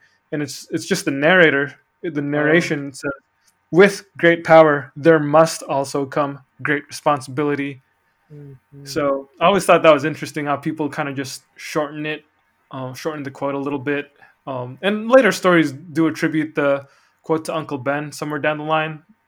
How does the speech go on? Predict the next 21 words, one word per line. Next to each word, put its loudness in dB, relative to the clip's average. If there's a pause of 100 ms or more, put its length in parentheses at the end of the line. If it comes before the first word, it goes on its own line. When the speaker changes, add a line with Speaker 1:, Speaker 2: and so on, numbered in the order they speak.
(220)
Speaker 2:
Yeah. -6
Speaker 1:
Um, -16 (340)
but -10 (420)
yeah, 4
that, 4
that 2 (580)
I, 8
I 10
would 2
say 4
that, -8 (640)
that 0
fits -6
as -2
a -6
motto 0
or -2
even -6
a -8
slogan, -2
but -2